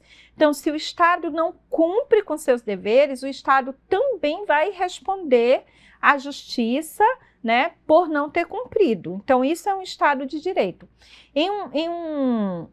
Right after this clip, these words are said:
em um governo ditatorial, por exemplo, em uma ditadura, em um governo totalitário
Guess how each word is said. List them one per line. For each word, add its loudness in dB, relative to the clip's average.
em 4
um -4
governo 2
ditatorial, 0
por -12
exemplo, -2
em -2
uma -4
ditadura, 0
em 4
um 0
governo 0
totalitário 0